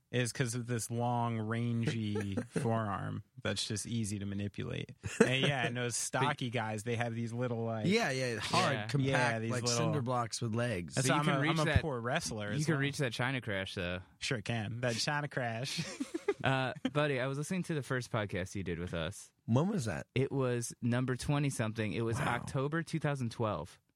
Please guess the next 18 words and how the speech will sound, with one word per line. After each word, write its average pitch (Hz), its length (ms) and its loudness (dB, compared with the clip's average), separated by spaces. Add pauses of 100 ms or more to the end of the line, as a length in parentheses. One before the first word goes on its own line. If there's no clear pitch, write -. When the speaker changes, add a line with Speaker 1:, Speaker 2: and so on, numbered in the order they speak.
(120)
Speaker 2:
Okay. 131 400 2
Speaker 3:
So - 160 0
it - 20 4
was, 127 220 0
we've, 127 400 -2
we're 127 160 -2
on, 123 160 -4 (300)
we've 127 120 0
done 131 160 2
over 127 240 0
two 123 200 -2
hundred 117 200 -2
podcasts 107 440 -4
since 95 160 -6
you've 92 100 -6
been 90 140 -2
on. 78 320 -4
Speaker 2:
Wow. 110 480 2